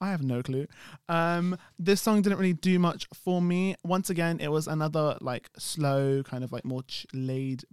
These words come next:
back song. Almost has, um, Are You Gone Already vibes. Um, and it's just sort of talking about being in love with someone. And I feel like the instrumentation of it all definitely,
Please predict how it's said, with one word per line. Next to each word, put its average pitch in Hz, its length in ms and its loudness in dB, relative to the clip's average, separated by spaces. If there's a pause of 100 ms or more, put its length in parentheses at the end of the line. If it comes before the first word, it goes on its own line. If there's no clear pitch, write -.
(120)
back 131 340 -10
song. 165 560 -6
Almost 131 540 -8 (100)
has, 120 400 -10 (100)
um, 113 400 -8 (580)
Are 135 100 -2
You 131 140 -2
Gone 131 160 -4
Already 127 300 -4
vibes. 151 540 -6 (360)
Um, 127 420 -4 (140)
and 131 460 -4
it's 143 200 -6
just - 220 -4
sort 151 240 -2
of 127 180 -4
talking 131 260 -6
about 120 180 -6
being 123 320 -4
in 120 200 -6
love 120 180 -6
with 117 100 -10
someone. 117 260 -10
And 117 100 -10
I 117 40 -10
feel 123 160 -12
like 113 140 -14
the 117 360 -10
instrumentation 123 840 -8
of 117 120 -8
it 117 120 -10
all 113 280 -10 (100)
definitely, 110 680 -12